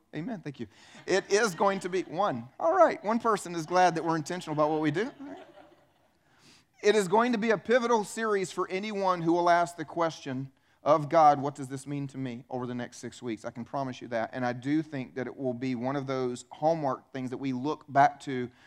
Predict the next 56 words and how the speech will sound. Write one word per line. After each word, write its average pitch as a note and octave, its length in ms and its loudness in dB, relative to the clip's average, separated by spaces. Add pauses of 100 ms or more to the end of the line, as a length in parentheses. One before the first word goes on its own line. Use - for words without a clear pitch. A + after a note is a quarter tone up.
(160)
over C3+ 340 2 (160)
the C#3 100 -8
course C3 400 -6
of B2+ 120 -8
our B2+ 160 0
life A2+ 340 -2
as A2+ 180 -10
a A2+ 60 -16
church - 560 -10 (200)
and C3+ 100 -2
understand C3 400 -6
what A#2+ 120 -6
God B2 200 2
is A#2 100 -10
doing. A#2+ 280 -6
With A#2 100 -10
that D3+ 240 2
being C#3 180 -2
said, C3+ 380 -2 (340)
um, C#3 240 2
we're D#3+ 160 0
just F3 140 -8
gonna D3 120 -4
jump D3 280 0
right B2 140 0
in. C#3+ 360 -2
And, B2+ 300 -4
uh, B2+ 100 0
if A#2+ 100 -10
you've C3 140 -2
got D#3+ 260 4
your C#3 100 -4
Bibles, B2+ 420 0
you D#3+ 80 -2
can, C3 400 -8
you C#3 100 -14
can D#3 140 -8
actually C3+ 400 -6
turn C#3 400 -4
there. G#2+ 240 -6
Those, A#2 200 -8
those A#2+ 160 -10
paper E3+ 380 -8
things, A2 320 -10
if - 140 -18
y'all D3 100 -2
remember D3 300 -4
those D3+ 140 -6
paper D#3+ 300 -8
things A2 360 -12
that - 160 -14
you C3+ 40 -8
used C3+ 140 -8
to C#3+ 60 -12
carry D#3+ 280 -2
around, D3+ 300 0